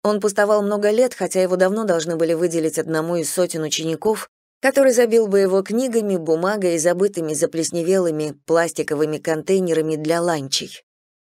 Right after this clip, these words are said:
Вместо этого казалось, что существует негласное соглашение, согласно которому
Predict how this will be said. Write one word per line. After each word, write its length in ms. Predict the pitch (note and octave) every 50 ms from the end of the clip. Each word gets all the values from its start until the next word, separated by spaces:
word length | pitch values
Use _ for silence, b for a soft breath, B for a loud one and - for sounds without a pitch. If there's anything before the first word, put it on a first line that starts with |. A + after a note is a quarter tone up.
| _ _ _ _ _
Вместо 260 | G3 G#3+ G#3+ G#3 A#3
этого 240 | A3+ A#3 A3+ F#3+ F#3
казалось, 400 | F3 F3+ E3+ F3 F#3 F#3 F#3 E3+
что 240 | - - - F3+ E3+
существует 920 | - - F3 D#3+ - F3 D#3+ - F3+ F3 G3+ G#3 G3+ F#3+ F#3 - - - _
негласное 640 | - E3 F3 F3 F#3 F#3+ G3+ G3 G3 - F3 F3
соглашение, 680 | E3+ F#3+ F3+ F#3+ F#3+ G3 - A3+ A#3 G#3+ F#3 D#3 C#3+ C#3
согласно 460 | - D#3 D3+ D#3+ D#3+ D3+ - D#3 D3
которому 680 | - D3+ D3+ - F3+ F3+ F3+ E3 D#3+ D#3 D3+ D3+